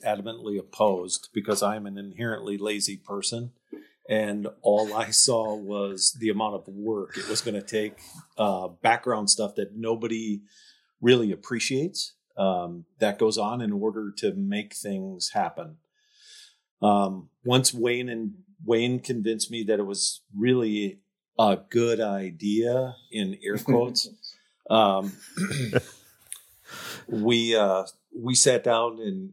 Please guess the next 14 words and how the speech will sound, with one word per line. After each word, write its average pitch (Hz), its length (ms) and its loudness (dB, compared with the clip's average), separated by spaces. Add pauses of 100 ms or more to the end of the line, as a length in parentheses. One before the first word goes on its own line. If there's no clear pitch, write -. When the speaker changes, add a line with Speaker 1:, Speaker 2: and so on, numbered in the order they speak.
Speaker 1:
and 98 300 -4
really 131 260 6
started 107 360 0
taking 104 260 -4
a 85 40 -6
hard 101 520 2
look 101 400 -4 (180)
at 92 420 -4 (580)
what 117 280 4
options 107 500 0
did 107 180 -6
we 110 160 -4
have. 110 380 -4 (680)
Um, 90 520 -2